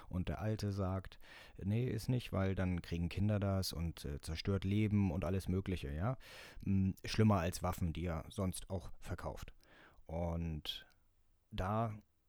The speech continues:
wie gesagt, äh, finde ich einfach den Aspekt gut dargestellt, der einen auch zum Nachdenken bringt, äh, zwischen diesen, wie gesagt, Grundsätzen und der Verrat,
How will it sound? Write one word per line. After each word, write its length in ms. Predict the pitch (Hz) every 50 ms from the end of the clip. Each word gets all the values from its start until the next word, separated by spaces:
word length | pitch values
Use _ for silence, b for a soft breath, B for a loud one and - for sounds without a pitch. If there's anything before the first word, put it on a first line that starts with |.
| _ _
wie 140 | - 120 107
gesagt, 540 | 104 107 98 98 101 113 120 113 - - -
äh, 200 | - 117 107 104
finde 260 | - - 110 110 110
ich 100 | 101 -
einfach 280 | - 110 104 - 98 92
den 180 | - 98 92
Aspekt 640 | 73 - - - - - - 104 - - - - - - - _ _ _ _ _ _ _ _ _ - 113
gut 320 | - 139 170 185 - - -
dargestellt, 920 | - 113 107 123 135 143 147 147 - - - 131 139 143 147 151 - - -
der 100 | - 98
einen 160 | 98 104 92 82
auch 140 | 107 -
zum 180 | - - - 101
Nachdenken 520 | 95 98 110 - - 113 104 73 82 104
bringt, 360 | 95 95 104 104 107 104 - -
äh, 340 | 85 92 101 98 98 92
zwischen 480 | - - - 107 98 - 101 98 98 95
diesen, 500 | 92 90 87 92 90 87 87 85 85 90 -
wie 80 | - 98
gesagt, 440 | 95 98 87 95 90 87 - - -
Grundsätzen 760 | - - 107 107 107 - - 107 104 - - - - 101 98
und 360 | - 92 95 92 - - 82
der 120 | 92 87 85
Verrat, 680 | - - 92 90 82 87 90 92 101 110 117 - -